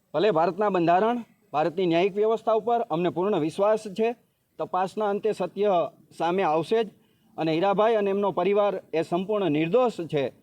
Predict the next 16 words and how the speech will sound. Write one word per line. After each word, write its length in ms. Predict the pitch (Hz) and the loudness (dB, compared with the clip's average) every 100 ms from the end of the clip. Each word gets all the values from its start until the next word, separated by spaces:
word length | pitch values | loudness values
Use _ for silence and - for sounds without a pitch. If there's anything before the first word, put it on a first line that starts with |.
| _ _ | _ _
એ 100 | 202 | -6
સાબિત 420 | 190 208 226 262 | 0 2 2 0
પણ 160 | - 214 | 0 0
થશે. 340 | 160 139 110 - _ _ _ - | 0 -2 -4 -10 _ _ _ -2
પણ 120 | 170 | 2
હાલની 360 | 135 175 262 | 2 4 2
પરિસ્થિતિ 720 | 311 277 254 - 220 156 117 - | 2 0 -2 -4 -4 -4 -6 -8
ખોટી 340 | - 196 269 277 | -4 -2 0 -2
રીતે 220 | 277 262 | -2 -2
એને 160 | 262 247 | -2 0
જે 100 | 233 | -2
પરેશાન 460 | 208 226 240 247 | 0 0 0 -2
કરવામાં 380 | 233 214 208 196 | 0 0 0 0
આવી 140 | 185 | 0
રહ્યા 260 | 196 180 156 | 0 2 0
છે 240 | 127 113 | 0 -6